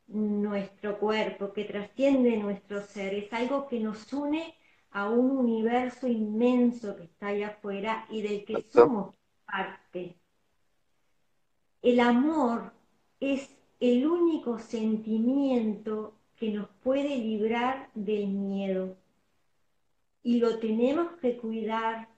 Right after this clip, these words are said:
Speaker 1: y nutrir muchísimo, porque sí, el miedo es el único sentimiento que puede aniquilar el amor.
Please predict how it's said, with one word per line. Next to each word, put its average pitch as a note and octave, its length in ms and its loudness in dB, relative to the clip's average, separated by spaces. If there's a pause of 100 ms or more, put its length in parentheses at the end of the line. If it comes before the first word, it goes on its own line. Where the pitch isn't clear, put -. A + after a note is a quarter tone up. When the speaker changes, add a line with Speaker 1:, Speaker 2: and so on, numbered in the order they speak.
(340)
Speaker 1:
y A3 140 -2
nutrir A3+ 800 -2
muchísimo, G#3+ 1040 -6 (880)
porque A3 480 0
sí, - 600 -2 (300)
el G#3 300 0
miedo A3 800 0 (320)
es B3+ 300 0
el A#3 300 2
único A#3 640 2
sentimiento G#3+ 1300 -4 (140)
que G#3 140 -2
puede B3+ 460 0
aniquilar G3 720 -2
el F#3 180 0
amor. F3+ 340 -8